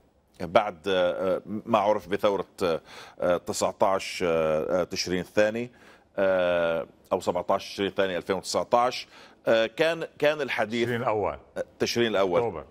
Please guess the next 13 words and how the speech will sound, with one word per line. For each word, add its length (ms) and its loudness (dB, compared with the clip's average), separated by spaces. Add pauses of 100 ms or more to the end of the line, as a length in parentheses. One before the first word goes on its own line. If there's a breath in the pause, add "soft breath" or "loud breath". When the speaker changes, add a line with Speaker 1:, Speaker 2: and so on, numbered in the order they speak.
(100)
Speaker 1:
كان، 260 4 (200)
كان 260 2
الحديث 580 -2 (180)
عن، 460 -2 (760 soft breath)
آه، 880 4 (360)
قوى 200 6
خارجية، 720 0
عن 140 -6
مخططات 680 -2
أمريكية، 720 0
عن 220 -2
استهداف 680 0
له، 360 0